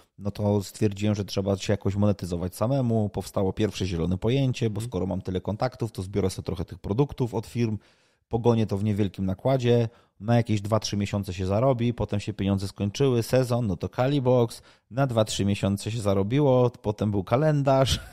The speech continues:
Speaker 1: <laughs>
Speaker 2: A co było takim przełomem?
Speaker 1: Takim
Speaker 2: Że
Speaker 1: przełomem.
Speaker 2: teraz może wychodzić na przykład pięć,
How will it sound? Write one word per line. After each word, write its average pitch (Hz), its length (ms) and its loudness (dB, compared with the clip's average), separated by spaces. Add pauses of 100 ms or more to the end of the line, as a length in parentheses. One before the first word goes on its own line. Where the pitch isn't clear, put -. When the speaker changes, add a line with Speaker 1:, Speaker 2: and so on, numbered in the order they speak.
(260)
Speaker 1:
<laughs> 160 420 2
Speaker 2:
A 120 80 0
co 180 120 0
było 160 200 6
takim 120 260 0
przełomem? 104 560 -4 (880)
Speaker 1:
Takim 113 180 -8
Speaker 2:
Że 113 520 4
Speaker 1:
przełomem. 110 260 -10
Speaker 2:
teraz 110 340 -2
może 107 220 -4
wychodzić 104 460 -6
na 104 100 -6
przykład - 380 -14
pięć, 101 600 -6